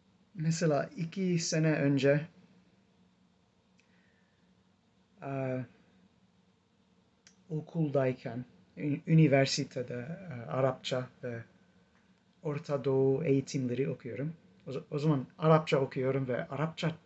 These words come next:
bildiğiniz gibi kolay bir dil değil. Ama üniversitedeyken kendimi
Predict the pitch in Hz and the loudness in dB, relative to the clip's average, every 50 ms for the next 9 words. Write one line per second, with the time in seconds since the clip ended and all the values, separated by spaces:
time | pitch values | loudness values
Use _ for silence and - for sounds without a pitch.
0 | _ _ _ _ - - - 151 143 147 156 208 208 170 147 - - 156 151 196 | _ _ _ _ -20 -14 -10 -8 -6 0 2 4 4 4 4 2 0 0 0 0
1 | 226 - 220 - - _ _ - - - - - - _ - - 175 160 175 175 | 0 0 -2 -8 -12 _ _ -18 -18 -18 -18 -18 -20 _ -4 4 6 6 8 8
2 | 160 131 156 156 151 143 135 - - - - 151 160 170 180 165 156 143 131 127 | 6 6 6 6 6 6 4 0 -4 -6 2 6 6 6 6 6 6 6 6 6
3 | 120 120 - - - - - - - - - _ _ _ _ _ _ _ _ _ | 2 -2 -8 -18 -20 -18 -18 -16 -18 -20 -20 _ _ _ _ _ _ _ _ _
4 | _ _ _ _ _ _ _ _ 156 165 160 147 139 127 127 - _ _ _ _ | _ _ _ _ _ _ _ _ -2 0 0 2 0 -2 -4 -10 _ _ _ _
5 | _ _ _ _ _ _ _ _ _ _ _ _ _ _ _ _ _ _ _ _ | _ _ _ _ _ _ _ _ _ _ _ _ _ _ _ _ _ _ _ _
6 | - 180 180 175 160 147 160 156 151 - - 160 - - 160 143 127 143 147 147 | -8 -4 0 0 4 4 4 4 4 2 -2 -4 0 0 0 4 6 4 4 4
7 | 151 - - 175 180 180 180 170 165 156 156 156 160 151 156 156 156 156 151 151 | 2 0 -2 -2 0 0 0 -2 0 0 2 4 4 4 6 6 6 6 4 4